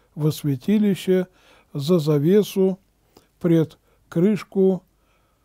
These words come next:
очистилища" что на ковчеге откровения, дабы ему не умереть, ибо над крышкой я буду являться в облаке".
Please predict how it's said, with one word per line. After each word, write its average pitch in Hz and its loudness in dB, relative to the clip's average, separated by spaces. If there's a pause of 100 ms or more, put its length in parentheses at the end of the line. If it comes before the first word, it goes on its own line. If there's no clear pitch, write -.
(760)
очистилища" 165 -2 (460)
что 170 -2
на 170 -4
ковчеге 190 -2
откровения, 175 -2
дабы 151 -2
ему 143 -4 (100)
не 156 -4
умереть, 143 0 (400)
ибо 156 -2
над 143 -4
крышкой 190 -4 (260)
я 131 -6
буду 170 -4 (260)
являться 139 -8 (320)
в 131 -10
облаке". 117 -14